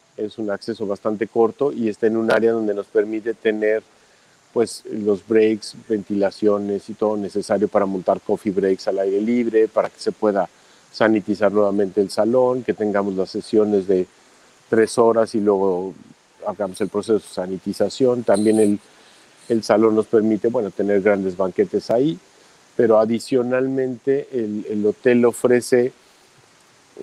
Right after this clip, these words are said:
este programa Dine Around con los siete, los siete restaurantes que se pueden utilizar. Contamos con un restaurante hasta con seiscientos asientos que se puede utilizar obviamente para los desayunos o para alguna de las comidas.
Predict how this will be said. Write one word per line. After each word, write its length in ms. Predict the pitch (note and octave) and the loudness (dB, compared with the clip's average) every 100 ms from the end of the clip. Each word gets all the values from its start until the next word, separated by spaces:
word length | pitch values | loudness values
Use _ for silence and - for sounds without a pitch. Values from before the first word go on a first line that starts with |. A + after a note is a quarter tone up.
| - _ _ _ _ _ - | -18 _ _ _ _ _ -2
este 240 | B2 D3 | 0 0
programa 460 | B2+ A#2+ A2 A#2 A2+ | 2 2 4 0 0
Dine 300 | A2 A2+ A2 | 0 2 0
Around 300 | G#2+ A#2 D#3 | -2 -2 -4
con 160 | A#2 | -4
los 140 | G#2+ - | -4 -4
siete, 380 | A2 - G#2+ G#2+ | -4 0 -2 -2
los 180 | G#2 G2 | -6 -2
siete 220 | A#2 A2+ | -2 0
restaurantes 560 | G#2+ - G2+ A2+ C#3 - | -2 -2 -2 -2 -4 -8
que 120 | A2+ | -16
se 100 | A2 | -8
pueden 240 | A2 G2+ | -4 -4
utilizar. 520 | G2 G#2 G2+ - D3 D#3+ _ _ _ _ - | -6 -8 -6 -2 -2 -4 _ _ _ _ -6
Contamos 480 | B2 A2 A#2+ B2 - | -4 0 0 0 0
con 160 | A#2+ | 0
un 160 | B2 B2+ | 0 0
restaurante 640 | C3+ - A#2 A2 A2+ B2+ - | 0 2 0 2 0 -4 -8
hasta 240 | G2+ A2 | -6 -6
con 240 | - G#2+ G2+ | -4 -4 0
seiscientos 760 | A2+ A2 - C3 B2+ D#3 B2 | 2 2 2 2 2 0 0
asientos 480 | G#2+ - A2+ A2+ G#3 - _ _ _ _ _ - | -4 -2 -4 -4 -14 -20 _ _ _ _ _ -8
que 100 | - | -6
se 140 | A2 | -4
puede 200 | F#2+ A2+ | 0 0
utilizar 440 | A2 G#2+ G2 G#2+ G2+ | 0 -4 -2 -2 -2
obviamente 500 | B2 A2+ G2+ G2 F#2+ | 0 0 0 -2 -4
para 180 | - G2+ | -2 0
los 200 | G2+ G2 | 0 0
desayunos 640 | G#2 - A2 C3 C#3+ C3 - | -2 0 0 0 -2 -4 -8
o 80 | A2 | -4
para 200 | G#2 G2 | -2 -4
alguna 280 | G2 G#2+ | -6 -8
de 80 | G2 | -6
las 200 | F#2+ F#2 | -6 -6
comidas. 540 | - A#2+ C#3+ C#3+ D3+ | -4 -2 0 0 -2